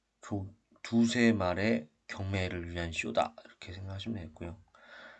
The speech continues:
그다음에 이번 페리뮤추얼 방식은 그, 어, 경마를 맞춘 사람한테 돈을 돌려주는 방식 중에 하나인데,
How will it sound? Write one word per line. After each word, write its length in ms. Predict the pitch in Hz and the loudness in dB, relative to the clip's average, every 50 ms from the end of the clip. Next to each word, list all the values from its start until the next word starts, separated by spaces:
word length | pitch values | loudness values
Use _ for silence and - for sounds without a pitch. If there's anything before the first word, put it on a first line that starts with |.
| - _ | -20 _
그다음에 600 | _ _ _ - - 90 87 87 87 85 85 - - _ - - - - - - - - - - - _ _ _ - - - - | _ _ _ -10 -8 -8 -8 -6 -6 -8 -8 -10 -14 _ -20 -20 -20 -20 -20 -18 -20 -20 -20 -20 -20 _ _ _ -16 -16 -16 -12
이번 340 | - 113 101 107 107 104 107 | -10 -8 -6 -4 -4 -4 -2
페리뮤추얼 800 | 135 147 170 180 190 185 175 156 - - - 131 117 110 110 | 0 2 2 4 4 2 2 2 0 0 2 4 4 4 4
방식은 1120 | 95 92 90 87 - - 92 101 117 127 135 135 131 123 120 117 113 104 98 90 78 - 110 - - _ | 2 -2 -4 -4 -6 -6 -2 0 0 0 0 -2 -2 0 2 2 2 0 -2 -6 -8 -10 -12 -14 -20 _
그, 600 | - - - 85 78 76 - - 76 78 - - - _ - _ _ _ _ _ _ _ _ _ _ _ _ _ _ _ _ _ _ _ _ _ _ _ _ _ _ _ - - - - - - - - - _ _ _ _ _ _ _ | -18 -14 -10 -10 -10 -10 -10 -12 -14 -14 -16 -18 -20 _ -20 _ _ _ _ _ _ _ _ _ _ _ _ _ _ _ _ _ _ _ _ _ _ _ _ _ _ _ -4 -4 -4 -8 -18 -20 -20 -20 -20 _ _ _ _ _ _ _
어, 920 | - - 78 82 85 85 82 82 80 78 78 - - - - - - 107 - _ _ _ _ _ _ _ _ _ _ _ _ _ _ _ _ _ _ _ _ _ _ | -12 -6 -4 -4 -2 -2 -2 -2 -4 -4 -4 -6 -8 -10 -12 -14 -16 -18 -20 _ _ _ _ _ _ _ _ _ _ _ _ _ _ _ _ _ _ _ _ _ _
경마를 1500 | - - 110 123 135 135 135 131 127 123 123 120 117 113 113 110 107 104 101 101 98 95 92 92 92 92 92 92 95 95 - | -4 -2 -2 0 0 2 4 4 6 6 8 8 8 8 8 6 6 4 4 2 0 0 -2 -2 -2 -4 -4 -6 -6 -6 -4
맞춘 360 | 80 82 80 - - 127 120 | -4 -4 -4 -4 -4 -2 2
사람한테 840 | 113 117 113 110 101 98 92 87 - - 87 80 82 98 110 113 - | 2 2 2 2 0 -2 -4 -4 -6 -8 -8 -8 -8 -8 -10 -12 -14
돈을 300 | - - 101 98 95 90 | -12 -10 -8 -6 -6 -8
돌려주는 560 | - 92 92 95 98 92 92 90 90 90 85 | -8 -8 -8 -8 -6 -6 -6 -8 -8 -10 -10
방식 340 | 90 95 90 90 - - - | -12 -12 -12 -12 -14 -14 -14
중에 240 | - - 92 87 87 | -12 -10 -8 -8 -8
하나인데, 720 | 87 92 98 101 101 95 87 90 98 98 92 85 80 - | -8 -8 -6 -6 -6 -6 -2 0 2 2 2 0 -4 -10